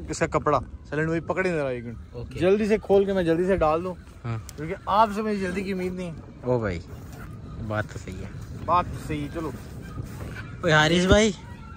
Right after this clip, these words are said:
Speaker 2: यार बारिश तेज हो रही है, देखो मेरे पे टुपका गिरा है। ओए focus कर।
Speaker 1: ओ भाई, तू अपना एक टिपका दिखा रहा है और गाड़ी पे दस एक गिर गई।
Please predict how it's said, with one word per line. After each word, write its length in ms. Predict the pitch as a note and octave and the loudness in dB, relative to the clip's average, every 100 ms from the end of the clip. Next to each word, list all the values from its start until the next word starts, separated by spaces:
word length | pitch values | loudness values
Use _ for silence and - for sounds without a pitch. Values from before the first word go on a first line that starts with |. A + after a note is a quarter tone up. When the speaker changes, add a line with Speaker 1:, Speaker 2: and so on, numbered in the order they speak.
| - - - - | -12 -12 -6 2
Speaker 2:
यार 100 | E3 | 6
बारिश 380 | E3 F3 F#3+ - | 8 8 8 4
तेज 240 | F#3+ G3 | 6 8
हो 100 | F#3+ | 8
रही 100 | E3+ | 8
है, 80 | F3 | 6
देखो 220 | E3+ F3 | 6 4
मेरे 180 | F3 E3 | 4 4
पे 100 | E3 | 2
टुपका 360 | E3+ D3+ E3+ | 0 4 6
गिरा 220 | E3 D#3 C#3 | 6 6 4
है। 100 | C#3+ | 6
ओए 140 | E3 | 4
focus 440 | - E3 E3 F3+ - | 6 4 6 4 6
कर। 160 | F#3 E3+ - - - - - - - - - - - C#3+ D3+ - D#3 | 4 4 -12 -18 -16 -16 -18 -16 -16 -16 -14 -14 -10 -8 -8 -6 0
Speaker 1:
ओ 140 | F#3 | 2
भाई, 220 | F3+ G3+ | 4 2
तू 140 | A3 G#3+ | 2 -2
अपना 200 | F3+ G#3+ | 0 4
एक 240 | G3+ G#3+ - - - - - - - - - - - - - | 6 4 2 -10 -10 -12 -12 -12 -12 -10 -10 -10 -10 -10 -6
टिपका 320 | F3 - A3 | -2 6 6
दिखा 300 | G#3+ F#3+ F#3+ | 6 8 10
रहा 100 | A#3 | 10
है 80 | B3 | 10
और 220 | A3+ A3 | 8 6
गाड़ी 260 | F#3 F#3+ | 6 6
पे 100 | G#3+ | 6
दस 220 | G3+ A3 A#3 | 6 6 6
एक 120 | G#3 | 2
गिर 140 | G#3+ | 2
गई। 140 | G3+ | 0